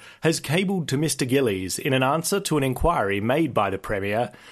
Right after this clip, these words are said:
as to whether the influenza epidemic, which has existed throughout Europe for the past few months,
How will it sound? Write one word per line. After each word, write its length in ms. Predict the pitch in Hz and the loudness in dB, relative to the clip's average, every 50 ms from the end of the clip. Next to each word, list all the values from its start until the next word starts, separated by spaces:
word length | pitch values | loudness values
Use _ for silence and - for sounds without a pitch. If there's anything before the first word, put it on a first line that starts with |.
| - - - | -20 -6 -4
as 140 | 143 131 131 | -2 -2 0
to 80 | 135 | 0
whether 200 | 135 165 180 165 | 0 2 2 2
the 280 | 165 165 165 170 170 185 | 0 0 0 0 0 0
influenza 760 | 175 170 170 - 175 175 165 160 160 170 151 151 135 113 101 | 0 0 0 0 0 2 2 2 0 0 0 0 0 0 0
epidemic, 640 | 117 113 - 117 101 110 104 101 117 151 143 - | -2 -4 -4 -2 -2 0 0 0 0 -2 -2 -4
which 200 | - 98 - - | -4 -4 -4 -6
has 120 | - 95 - | -6 -6 -6
existed 500 | 107 92 - 127 127 117 - - 117 - | -6 -4 -2 -2 -2 -2 -2 -4 -6 -4
throughout 380 | - 127 127 117 110 - - | 0 0 2 2 0 -2 0
Europe 380 | 104 127 151 165 151 123 - - | 0 2 2 2 2 0 -4 -6
for 100 | - - | 0 2
the 80 | 110 117 | 2 2
past 320 | - - 165 170 - - | 4 2 2 2 2 0
few 140 | - 170 165 | 0 0 2
months, 440 | 151 139 120 113 127 - - - | 2 2 2 0 -2 -4 -6 -8